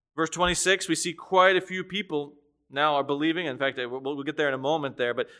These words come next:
the disciples are multiplying in Ephesus. Now we see leaders are multiplying. In fact, if you skip over to Acts chapter twenty, there's a whole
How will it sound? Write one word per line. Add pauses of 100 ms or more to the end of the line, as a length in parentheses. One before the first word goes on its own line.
the
disciples
are
multiplying
in
Ephesus. (320)
Now
we
see
leaders
are
multiplying. (260)
In
fact,
if
you
skip
over
to
Acts
chapter
twenty,
there's
a
whole